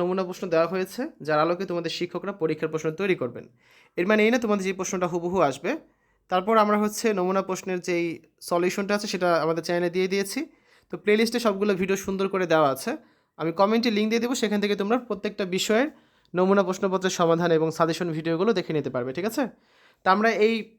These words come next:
প্রশ্নটা সংগ্রহ করেছি একটা গাইড বই থেকে। তোমাদের হচ্ছে যে গাইডে যে মডেল টেস্টগুলো রয়েছে, তেরকম একটা মডেল টেস্ট আজকে আমরা দেখব। তো দেখো, এখানে হচ্ছে একটা টেক্সট থাকবে বা একটা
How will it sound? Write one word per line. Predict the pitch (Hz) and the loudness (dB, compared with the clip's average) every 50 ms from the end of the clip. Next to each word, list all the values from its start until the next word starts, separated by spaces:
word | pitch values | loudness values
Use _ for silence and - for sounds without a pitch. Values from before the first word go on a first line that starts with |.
| _ - | _ -10
প্রশ্নটা | 196 202 202 - 214 208 208 208 - | -8 -8 -4 -4 -2 -2 -2 -2 -2
সংগ্রহ | 185 180 180 190 202 202 208 | -2 -2 -2 -2 -2 -2 -2
করেছি | 202 202 196 202 - 190 | -2 -2 -2 -2 -2 -2
একটা | 180 185 170 165 | -2 -2 0 2
গাইড | 165 165 170 175 | 2 2 2 0
বই | 214 220 214 233 | -2 -2 -2 -2
থেকে। | 233 233 262 359 - _ _ - | -4 -4 -6 -10 -12 _ _ -8
তোমাদের | 160 165 170 175 170 175 | -6 -2 -2 -2 -2 -2
হচ্ছে | 180 180 - - 196 180 175 170 170 - _ _ _ _ _ _ _ _ _ _ _ _ | -4 -6 -4 -2 0 0 2 0 -2 -6 _ _ _ _ _ _ _ _ _ _ _ _
যে | 151 151 151 | -6 0 4
গাইডে | 165 160 165 175 170 | 4 4 4 4 0
যে | 190 175 156 | -2 0 0
মডেল | 160 170 175 170 | 2 0 0 -2
টেস্টগুলো | 190 185 - 208 202 202 190 | -4 -6 -4 -2 0 0 0
রয়েছে, | 196 202 202 277 277 285 | 0 0 -2 -2 -4 -2
তেরকম | - 196 190 190 202 202 185 | -2 -2 -2 0 0 -2 -2
একটা | 185 185 170 160 | -2 -2 0 2
মডেল | 160 165 165 165 | 2 2 2 0
টেস্ট | 175 170 170 151 | -2 -4 -6 -6
আজকে | 147 - 165 156 | -6 -4 -4 -4
আমরা | 156 147 139 | -2 -2 -4
দেখব। | 135 135 151 226 294 - _ _ _ _ _ _ _ _ _ _ _ _ _ - | -4 -6 -6 -10 -10 -12 _ _ _ _ _ _ _ _ _ _ _ _ _ -6
তো | 175 170 | -2 0
দেখো, | 190 190 190 226 202 | 0 2 2 0 0
এখানে | 196 208 202 208 202 202 | 2 2 0 0 0 -2
হচ্ছে | 208 208 - - 214 196 190 170 165 | -4 -4 -4 -2 0 2 2 2 0
একটা | 160 - - 175 170 - | -2 -4 -4 -4 -2 -2
টেক্সট | - 202 202 202 - - | -2 -2 -2 -4 -4 -4
থাকবে | 214 190 190 208 190 | -4 -2 -2 0 0
বা | 180 | 0
একটা | 180 175 | 0 0